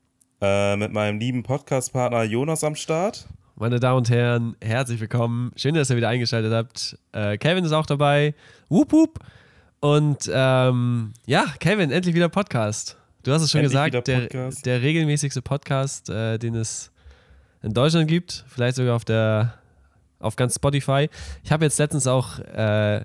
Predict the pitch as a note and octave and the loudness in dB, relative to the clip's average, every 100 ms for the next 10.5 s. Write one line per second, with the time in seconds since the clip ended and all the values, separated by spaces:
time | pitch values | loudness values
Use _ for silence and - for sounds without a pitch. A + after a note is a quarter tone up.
0 | - B2 A#2 A2+ A2 G#2+ A2 _ - _ | -4 -2 0 0 2 0 -4 _ -20 _
1 | - - - - - - - - B2 C3 | -20 -20 -20 -20 -20 -20 -14 -4 0 2
2 | C3+ C3 F3 D#3+ C#3 A#2+ - F#3+ - - | 2 4 4 4 0 0 0 0 -2 -10
3 | - - - B2+ B2+ - - A2+ - C#3 | -14 -20 -4 0 2 0 -4 -10 -4 0
4 | F3+ A3 D#3+ F3 E3 - A3 - - G#3 | 2 0 2 0 0 0 -2 -4 -6 -6
5 | - - F#3 F3 F3 - F3 C#3+ A#2+ G#2 | -8 -10 -6 -4 -4 -4 -2 -2 -2 -2
6 | G#2 G2+ F#2 G#2+ - _ _ _ A#2 A#2 | -2 -4 -6 -8 -12 _ _ _ -8 -2
7 | E3+ - - D3+ D#3+ - - F3+ D#3 D#3 | -2 -2 -4 -4 -2 -2 -4 -4 -4 -2
8 | C#3+ D3 D3+ C#3+ C3+ G3 - - D3+ G#2 | 0 2 0 0 -4 -6 -8 -6 -4 -4
9 | F#2+ - A#2+ B2 A#2 B2+ B2 - B2+ D#3 | -6 -8 -6 -4 -6 -6 -6 -6 -6 -4
10 | D3+ D3 D3 D3 D3 | -4 -2 -2 -2 -4